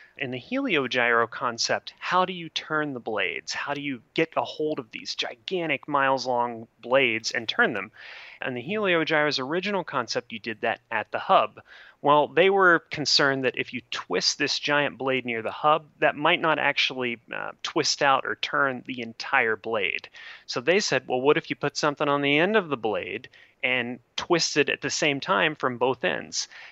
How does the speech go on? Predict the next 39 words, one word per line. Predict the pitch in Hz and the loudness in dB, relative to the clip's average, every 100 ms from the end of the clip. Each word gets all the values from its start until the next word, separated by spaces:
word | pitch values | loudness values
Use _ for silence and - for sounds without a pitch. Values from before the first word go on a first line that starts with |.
| - | -14
And | 117 110 113 | -8 -6 -4
they | 110 | -4
did | 113 | -4
some | 107 101 | -6 -2
models | 120 180 180 156 | 4 4 4 0
and | 131 | -6
simulations | - 123 110 131 151 170 139 | -6 -6 0 0 0 -2 -4
and | 131 113 | -6 -4
found | 127 123 120 | 0 2 2
out | 117 | -2
that, | 117 113 120 | -4 -8 -4
um, | 107 104 - | -4 -4 -8
this | 120 - | -6 -6
might | 120 - | -8 -8
be | 120 107 | -10 -10
a | |
feasible | - 120 113 107 110 | -10 -8 -8 -8 -4
way | 113 131 123 | 0 0 0
to | - 120 | -6 -8
do | 180 | -6
that. | 135 95 - _ - - - - | -2 -2 -2 _ -20 -20 -20 -10
So | - 190 | -2 2
nasa | 170 170 214 196 | 4 2 2 2
gave | 170 175 | 2 2
them | 160 165 151 | 2 2 4
a, | 147 139 131 127 107 107 | 4 4 4 2 0 -2
a | 127 | 0
little | 147 147 | 0 2
money | 143 143 143 127 | 4 4 2 -2
to | - | -2
study | - - 143 135 | -2 2 2 2
this | 127 - | -2 -4
concept | 135 123 120 123 - | -2 -2 -2 -4 -2
back | 113 113 120 | -4 -4 -6
in | |
the | 107 | -8
early | 110 107 107 | -6 -6 -8
two | - | -10
thousands. | 110 120 120 127 135 120 113 | -4 2 4 2 0 -6 -8